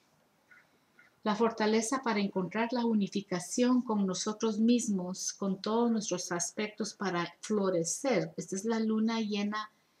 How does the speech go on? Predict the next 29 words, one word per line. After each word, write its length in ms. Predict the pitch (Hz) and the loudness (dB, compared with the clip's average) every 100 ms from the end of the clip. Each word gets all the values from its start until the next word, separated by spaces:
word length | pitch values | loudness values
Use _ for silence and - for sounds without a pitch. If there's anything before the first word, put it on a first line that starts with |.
| _ _ _ _ | _ _ _ _
florida, 720 | _ - 202 185 185 220 190 - - - - | _ -2 2 2 2 0 0 -4 -8 -12 -18
floreada 1080 | - 202 196 196 214 220 208 185 156 190 - _ | -4 0 2 2 2 2 0 -2 -4 -6 -12 _
de 240 | 180 185 | 2 4
en 200 | 180 165 | 4 2
flor, 420 | - 214 208 196 - | -4 -2 0 0 0
la 100 | 175 | 0
luna 420 | 190 202 208 214 | 0 0 0 -2
llena 400 | 202 190 196 202 - | -2 0 0 -2 -4
en 200 | 175 165 | -4 -6
flor. 520 | - 233 240 156 143 _ _ - - - - - | -6 0 0 0 -4 _ _ -20 -20 -20 -20 -18
Estamos 380 | - 202 214 220 | -4 0 0 0
hablando 400 | 208 202 202 190 | 0 2 2 2
de 140 | 185 | 0
flores 960 | 180 208 220 214 170 165 - - - - - _ _ - - _ - | 0 0 2 2 0 -4 -10 -12 -16 -20 -20 _ _ -20 -20 _ -2
que 120 | 208 | -2
se 180 | 202 196 | 0 0
abren 580 | 190 214 214 196 185 170 | 2 2 2 0 -2 -2
cuando 300 | 175 175 170 | -4 -4 -4
sale 300 | - 180 180 | -4 -4 -4
el 100 | 170 | -2
sol. 480 | - 196 170 160 160 - - - - - - - | -2 -2 -2 -4 -10 -18 -20 -20 -18 -16 -16 -4
Al 200 | 196 196 | 2 4
lado 220 | 202 233 | 6 6
derecho 500 | 247 220 208 208 240 | 8 8 4 2 2
de 160 | 226 214 | 4 2
tu 340 | 208 190 175 - | 2 2 2 0
emperatriz 800 | 180 170 170 165 160 220 262 254 | -2 0 0 0 0 0 2 2
tienes 420 | - 233 247 | 4 6 6
a 40 | 240 | 2